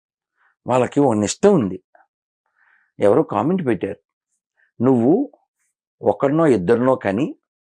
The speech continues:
ప్రభుత్వ ఉద్యోగం వస్తే చాలు అనుకుంటున్నావు, కానీ వాళ్ళు పది మందినో పదిహేను మందినో కానీ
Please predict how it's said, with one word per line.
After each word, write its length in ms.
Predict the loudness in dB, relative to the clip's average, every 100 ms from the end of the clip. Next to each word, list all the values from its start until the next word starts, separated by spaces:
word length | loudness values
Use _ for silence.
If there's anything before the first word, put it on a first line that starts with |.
| _ _ _ _ _ _
ప్రభుత్వ 380 | 0 0 2 0
ఉద్యోగం 300 | 6 6 6
వస్తే 320 | 2 0 -2 0
చాలు 240 | 0 2 0
అనుకుంటున్నావు, 640 | -2 -10 -12 -18 -20 _ _ _ _ _ _ -6
కానీ 220 | -2 0
వాళ్ళు 400 | 2 2 0 -6 _ _ _ _ _ _ _ _ -2
పది 160 | 0
మందినో 320 | 0 0 0
పదిహేను 360 | 0 0 0 0
మందినో 300 | -2 0 0
కానీ 300 | 0 -2